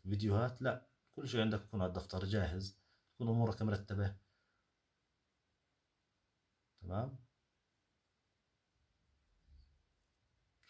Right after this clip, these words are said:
شاء الله الجميع يكون فاهم، إن شاء الله الجميع يكون فاهم. موضوع سهل، وحدة سهلة، بس بتحتاج إلى شوية تركيز.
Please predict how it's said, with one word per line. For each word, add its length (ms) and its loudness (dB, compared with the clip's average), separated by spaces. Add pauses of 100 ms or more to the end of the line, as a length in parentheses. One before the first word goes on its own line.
شاء 140 2
الله 120 4
الجميع 280 2
يكون 280 -4
فاهم، 380 -2 (760)
إن 40 -20
شاء 240 -6
الله 140 -8
الجميع 360 -4
يكون 240 -10
فاهم. 280 -4
موضوع 460 -2
سهل، 440 -4 (760)
وحدة 300 -6
سهلة، 500 -2 (600)
بس 240 -6
بتحتاج 760 -4
إلى 360 -4 (240)
شوية 380 -8
تركيز. 760 -6